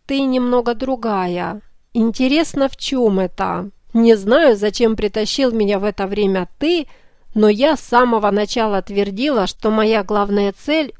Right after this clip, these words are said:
убить Батыя. Ты не представляешь, как это трудно сделать, и что тебя ждёт, если не откажешься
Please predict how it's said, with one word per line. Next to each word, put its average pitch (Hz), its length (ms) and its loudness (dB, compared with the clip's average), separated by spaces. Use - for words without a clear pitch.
убить 208 380 -6
Батыя. 202 840 -4
Ты 233 80 2
не 214 160 4
представляешь, 233 800 -2
как 226 220 -4
это 226 220 -4
трудно 233 420 -2
сделать, 208 640 -4
и 220 80 0
что 254 260 -4
тебя 214 320 -2
ждёт, 214 440 -4
если 226 380 -2
не 214 180 2
откажешься 196 1040 -2